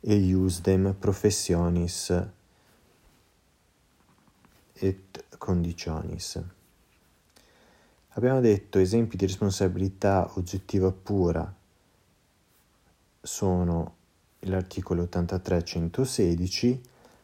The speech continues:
ma poi, ehm, noi distinguiamo anche i casi,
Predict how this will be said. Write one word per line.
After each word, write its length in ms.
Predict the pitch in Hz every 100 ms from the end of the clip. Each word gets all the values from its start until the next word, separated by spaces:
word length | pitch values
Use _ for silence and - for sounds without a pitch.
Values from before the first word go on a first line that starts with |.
| _ _ _ _ _ _
ma 260 | 123 113
poi, 560 | 98 - 95 90 117 -
ehm, 1400 | - 98 92 90 87 87 85 80 78 67 65 65 60 58 58 - _ _ _
noi 260 | 120 107
distinguiamo 1040 | 92 95 - 113 113 95 82 82 92 92 - - _ _ _ _ _ _ _ _ _ _ _ _ _ _ _ - _
anche 380 | 95 95 87 95
i 80 |
casi, 720 | 98 90 82 85 92 87 85